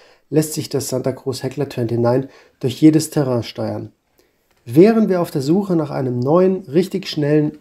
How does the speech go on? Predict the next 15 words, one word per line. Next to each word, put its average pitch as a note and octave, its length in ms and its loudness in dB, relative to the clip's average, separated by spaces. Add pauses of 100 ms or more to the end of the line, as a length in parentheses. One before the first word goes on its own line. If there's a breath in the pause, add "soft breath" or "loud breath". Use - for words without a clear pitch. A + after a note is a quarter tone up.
E D#3+ 140 -2
M D3 160 -4
T D3 120 -8
B C3+ 200 -2
für C3+ 220 -4
die C3 100 0
nächste C3+ 380 -2
Enduro-Hatz, C3+ 760 -2
die C#3+ 120 -10
gern G3 200 4
noch F#3 120 0
etwas C3+ 300 -8
länger C#3+ 260 0
sein A2 240 0
darf, A#2 300 -2